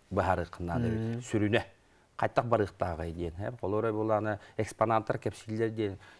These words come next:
Speaker 1: Емельян Ярославский
Speaker 2: Мгм.
Speaker 1: атынан, э, музей керчиге бар. Ини Билигин кылгас кемге холовра үс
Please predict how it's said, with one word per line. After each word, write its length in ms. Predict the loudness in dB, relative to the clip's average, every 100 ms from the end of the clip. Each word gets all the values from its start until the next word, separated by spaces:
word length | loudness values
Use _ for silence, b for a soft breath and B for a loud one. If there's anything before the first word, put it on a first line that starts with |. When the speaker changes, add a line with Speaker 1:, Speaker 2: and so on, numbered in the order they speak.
| -4
Speaker 1:
Емельян 320 | 0 2 2
Ярославский 560 | 2 0 0 0 -2 -2
Speaker 2:
Мгм. 300 | 0 0 0
Speaker 1:
атынан, 340 | -2 -2 -2 B B B B -6
э, 200 | -2 -2
музей 460 | -2 -2 -2 -2
керчиге 480 | -4 -8 -4 0 2
бар. 200 | 0 -6 -4
Ини 400 | 2 4 4 2 -2 _ -2
Билигин 280 | 2 4 4
кылгас 320 | 2 2 2
кемге 320 | 2 2 2
холовра 380 | 2 2 2 0 -2 0
үс 160 | 0